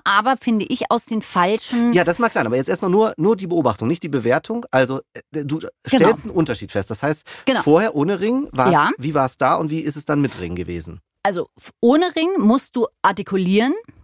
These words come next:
Speaker 2: Ja.
Speaker 1: Oder, also du sagst, "Nein, das
Speaker 2: Mhm.
Speaker 1: wird nicht akzeptiert." Dann
Speaker 2: Ja.
Speaker 1: sagst du, "Hast einen Freund", dann geht das meistens so. Mit diesem Ring,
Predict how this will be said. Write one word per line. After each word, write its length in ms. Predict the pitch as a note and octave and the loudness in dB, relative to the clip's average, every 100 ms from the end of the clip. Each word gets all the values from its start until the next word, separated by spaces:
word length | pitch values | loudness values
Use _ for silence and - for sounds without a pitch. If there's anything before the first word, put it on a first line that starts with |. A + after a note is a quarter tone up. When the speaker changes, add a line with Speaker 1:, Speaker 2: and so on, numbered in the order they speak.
| _ - | _ 0
Speaker 2:
Ja. 120 | F#2 | 2
Speaker 1:
Oder, 160 | - D#3+ | 2 0
also 140 | F3+ | 0
du 100 | F3 | 0
sagst, 260 | G3 A#3+ - | 0 -2 -2
"Nein, 400 | F3+ F3+ F3 C3+ | 2 2 2 -2
das 140 | - A#2+ | 0 0
Speaker 2:
Mhm. 20 | |
Speaker 1:
wird 100 | F#3 F3 | 0 -2
nicht 120 | E3+ | -4
akzeptiert." 520 | E3 G3+ - G3+ D#3+ | -4 -6 -4 -2 0
Dann 80 | - | 2
Speaker 2:
Ja. 60 | E3+ | 2
Speaker 1:
sagst 200 | E3+ F#3+ | 0 -2
du, 60 | |
"Hast 160 | E3 - | -4 -4
einen 80 | F3 | -4
Freund", 360 | - G#3 C4 | 0 2 2
dann 140 | G3+ F3 | 0 0
geht 160 | D#3+ | 0
das 180 | D#3 - - _ _ - | -2 -6 -16 _ _ -4
meistens 440 | C#3+ - - - - - | -4 -6 -14 -18 -18 -14
so. 180 | - - - - - - | -12 -12 -18 -20 -20 0
Mit 280 | G#3+ - C4+ | 2 2 0
diesem 280 | A3 F#3 | -2 0
Ring, 320 | D#3+ E3+ G#3+ | 0 0 0